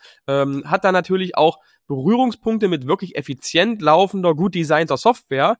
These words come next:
Und dann kommt man in den Arbeitskontext und auf einmal ist die Software eben nicht mehr so effizient und schön designt, ne? Also, weil dann vielleicht doch nicht so viel Wert darauf gelegt wird, dass nach dem Klick auf den Button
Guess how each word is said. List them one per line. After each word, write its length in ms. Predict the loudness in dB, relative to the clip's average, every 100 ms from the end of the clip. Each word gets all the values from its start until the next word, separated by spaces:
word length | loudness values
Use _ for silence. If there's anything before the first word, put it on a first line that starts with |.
| _ -2
Und 60 |
dann 100 | 0
kommt 200 | 2 0
man 120 | 0
in 80 | -2
den 160 | -4 0
Arbeitskontext 800 | 2 2 -2 -4 -6 -4 -6 -4
und 60 |
auf 160 | -4 -2
einmal 240 | -2 -2
ist 100 | -4
die 60 | -8
Software 400 | -16 -14 -12 -6
eben 240 | -6 -6 -10 _ _ _ _ _ _ _
nicht 480 | -14 -10 2 4 6
mehr 180 | 4 4
so 440 | 2 2 2 -2 -8 _
effizient 640 | -4 -4 -6 -2 0 0 -4
und 140 | -10
schön 380 | -2 -2 -2 -6
designt, 580 | -8 -6 -4 -6 -8 -2
ne? 220 | 2 4
Also, 260 | 4 2 2
weil 120 | 2
dann 160 | 0
vielleicht 260 | 0 -4 -4 _ _ _
doch 120 | 2
nicht 140 | 2 0
so 80 |
viel 120 | 0 0
Wert 160 | 2
darauf 240 | 4 2 0
gelegt 240 | -6 -4
wird, 120 | -6
dass 140 | -6 -6
nach 120 | -6
dem 400 | -8 -8 -10 -8
Klick 220 | -8 -2
auf 160 | -4 -2
den 120 | -2
Button 300 | -2 -2